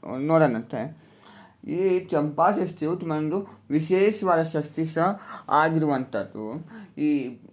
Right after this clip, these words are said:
ನಮಗೆ, ಆ, ಈ ಒಂದು ವರ್ಷದಲ್ಲಿ ಇಪ್ಪತ್ನಾಲ್ಕು ಷಷ್ಠಿಗಳು ಬರುವಂಥದ್ದು. ಹಾಗೆಯೇ ಒಂದು ವರ್ಷ ನಮಗೆ ಅಧಿಕ ಮಾಸ ಬಂದರೆ ಇಪ್ಪತ್ತಾರು ಷಷ್ಠಿಗಳು ಬರ್ತವೆ. So ಈ ಸಲ ನಮಗೆ ಅದು ಬಂದಿಲ್ಲ. ಈ ಚಂಪಾ ಷಷ್ಠಿಯು ನಮಗೆ,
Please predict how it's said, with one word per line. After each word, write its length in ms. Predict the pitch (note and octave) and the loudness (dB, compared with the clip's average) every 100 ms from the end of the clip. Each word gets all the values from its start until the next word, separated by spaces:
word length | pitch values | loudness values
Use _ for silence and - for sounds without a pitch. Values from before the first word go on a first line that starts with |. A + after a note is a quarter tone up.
| - | -12
ನಮಗೆ, 500 | D3 D3 F3 D#3+ D#3 D#3+ A3 - - _ | -4 -2 -2 -2 0 0 -2 -10 -20 _
ಆ, 320 | - D3 C#3+ C#3+ | -8 -2 0 0
ಈ 220 | C#3 C#3 B2+ A#2+ - C#3 | -2 -4 -6 -10 -8 -2
ಒಂದು 300 | D#3 F#3+ D#3+ | 0 0 2
ವರ್ಷದಲ್ಲಿ 540 | D3 D3+ - D3 E3 | 0 -2 -4 -4 -2
ಇಪ್ಪತ್ನಾಲ್ಕು 800 | C#3 C#3 E3+ E3 D3+ D3+ D#3+ G3 | -6 -2 -2 0 2 2 0 -2
ಷಷ್ಠಿಗಳು 680 | D#3 C#3+ - C3+ C3+ B2+ | -4 -4 -6 -4 -4 -4
ಬರುವಂಥದ್ದು. 720 | A#2 A#2 A#2 A2+ A2+ G#2 G2+ E3 | -6 -6 -8 -10 -10 -10 -8 -2
ಹಾಗೆಯೇ 360 | D3+ B2+ C#3 | 0 0 -2
ಒಂದು 340 | D3+ C#3 C#3+ D3 | -2 0 0 0
ವರ್ಷ 260 | C3+ C3+ | -2 -4
ನಮಗೆ 380 | C#3 B2 A#2 C#3+ F#3+ - - | -6 -6 -6 -6 -8 -10 -4
ಅಧಿಕ 340 | - C3+ F3 G3 | 0 0 0 -2
ಮಾಸ 340 | G3 F#3+ F#3 | 2 2 2
ಬಂದರೆ 540 | C#3+ C3 C3 B2 A#2 C#3+ | 0 0 -2 -4 -8 -6
ಇಪ್ಪತ್ತಾರು 720 | D3+ D3 D#3+ D#3+ C#3 C3+ C3+ | -6 0 0 2 2 0 -8
ಷಷ್ಠಿಗಳು 640 | - A#2 A2+ C#3 - _ C#3 | -10 -8 -8 -10 -14 _ -6
ಬರ್ತವೆ. 680 | C#3 E3 - G#2+ G#2 C#3+ - _ _ _ - | 0 0 -2 -10 -12 -14 -20 _ _ _ -6
So 160 | C#3 B2+ | -4 0
ಈ 240 | D#3 D3+ | 0 0
ಸಲ 160 | D#3+ C#3 | -2 -4
ನಮಗೆ 340 | C3 B2 B2+ | -4 -6 -4
ಅದು 600 | A#2+ A#2 B2+ - C3 C3+ | -2 -2 -6 -14 -8 -4
ಬಂದಿಲ್ಲ. 680 | B2+ C#3+ D3 A2+ G2 - - _ _ - - _ _ _ - | 0 2 2 -2 -6 -14 -20 _ _ -20 -20 _ _ _ -6
ಈ 360 | D#3 D#3+ D#3 | -4 -2 -2
ಚಂಪಾ 460 | D#3 D#3 D#3+ F3+ A3 | 0 0 2 2 2
ಷಷ್ಠಿಯು 560 | A3 G3+ - E3 E3+ E3+ | 2 -2 -4 -4 -4 -4
ನಮಗೆ, 600 | D3 E3 C#3+ B2+ F3+ | -6 -4 -2 -2 -6